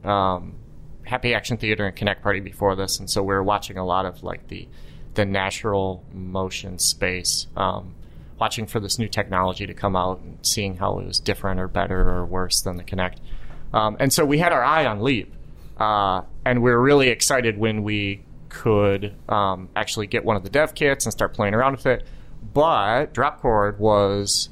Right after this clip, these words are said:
um, Drew and I were prototyping some games. We have a, uh, uh, a deal with, um,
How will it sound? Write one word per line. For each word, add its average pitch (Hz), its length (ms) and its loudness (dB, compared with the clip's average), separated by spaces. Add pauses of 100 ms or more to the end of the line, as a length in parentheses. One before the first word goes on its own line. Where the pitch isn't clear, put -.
um, 95 420 2
Drew 156 340 4
and 165 100 4
I 123 160 4
were 104 400 2 (640)
prototyping 131 760 2
some 104 220 0
games. 113 560 2
We 113 120 0
have 113 260 0
a, 101 240 2
uh, 92 380 2 (200)
uh, 90 380 0 (480)
a 107 80 2
deal 123 340 2
with, 101 440 0 (100)
um, 92 420 -2